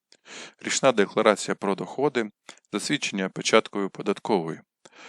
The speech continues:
Але можуть бути інші, наприклад, е, документ про продажу квартири, автомобіля або отримання спадщини. І останнє, останнє, що я хотів сказати: як все ж таки розблокувати картку і зняти ці гроші.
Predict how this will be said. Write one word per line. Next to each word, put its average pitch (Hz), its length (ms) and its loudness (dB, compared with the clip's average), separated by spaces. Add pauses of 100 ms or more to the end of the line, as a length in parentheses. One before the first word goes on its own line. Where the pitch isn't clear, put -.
(140)
Але 156 240 6
можуть 110 340 0
бути 107 260 -2
інші, 95 300 0
наприклад, 95 560 -2 (480)
е, 90 120 -6
документ 107 460 0
про 101 120 -2
продажу 92 400 -2
квартири, - 540 0
автомобіля 95 720 -4 (220)
або 101 220 -2
отримання 92 460 -2
спадщини. - 640 0 (240)
І 180 120 4
останнє, 131 600 6 (320)
останнє, 117 420 4
що - 160 2
я 98 80 8
хотів 104 320 -4
сказати: 104 640 4 (220)
як 131 200 10
все 117 220 4
ж - 80 0
таки - 180 -4
розблокувати 101 640 0
картку 98 460 2
і 92 40 -4
зняти 92 360 -2
ці - 180 -4
гроші. 107 460 -2